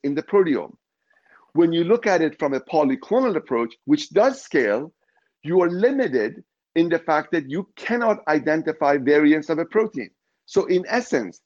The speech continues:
if the genome was such that one gene codes for only one protein, and therefore the totality of our twenty thousand genome, um, would encode twenty thousand protein, then a polyclonal approach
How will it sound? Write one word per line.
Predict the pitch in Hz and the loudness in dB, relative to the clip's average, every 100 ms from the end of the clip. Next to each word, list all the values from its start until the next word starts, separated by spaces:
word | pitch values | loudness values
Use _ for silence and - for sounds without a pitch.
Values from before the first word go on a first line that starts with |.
| _ _ - | _ _ -4
if | 170 170 160 | -2 0 2
the | 170 | 2
genome | 127 156 254 208 135 127 - | 2 -4 -2 0 0 -2 -2
was | 139 139 - | -2 -2 0
such | 135 135 135 - _ _ - | 0 0 -2 -20 _ _ -4
that | 160 156 151 - - | 0 0 -2 -8 -10
one | 143 165 214 214 | -2 0 0 -2
gene | 147 185 185 - _ - | -4 -4 -4 -6 _ -6
codes | 165 170 175 | 0 0 -2
for | - 165 - | -4 -2 0
only | 160 165 | -2 -2
one | 165 139 147 | -4 -2 -2
protein, | 131 196 214 - 123 123 - _ _ _ _ - | -2 0 0 -2 -4 -6 -10 _ _ _ _ -2
and | 156 151 | 0 4
therefore | 160 185 180 180 | 4 2 4 2
the | 151 139 | 2 -2
totality | - 160 151 196 202 196 185 175 | -2 -2 0 2 4 2 0 0
of | 151 131 | 0 2
our | 135 | -2
twenty | - 175 175 165 | -2 -2 -2 -2
thousand | 165 156 135 143 127 | 2 2 2 -4 -6
genome, | 139 196 147 117 113 139 _ _ _ _ - | -6 -2 -2 -2 -6 -12 _ _ _ _ -2
um, | 147 143 - _ - | 0 0 -4 _ 2
would | 151 160 165 | 2 4 0
encode | 156 - 175 170 - _ | -2 0 2 0 0 _
twenty | - 175 165 156 | -4 -2 0 0
thousand | 160 151 139 147 139 | 0 0 0 -4 0
protein, | 208 202 160 135 - _ _ | 0 0 -2 -4 -6 _ _
then | 113 175 180 | -2 0 0
a | |
polyclonal | - - 170 170 170 160 175 151 | -4 0 2 2 -2 -4 -2 -4
approach | - 160 180 | -4 -2 -2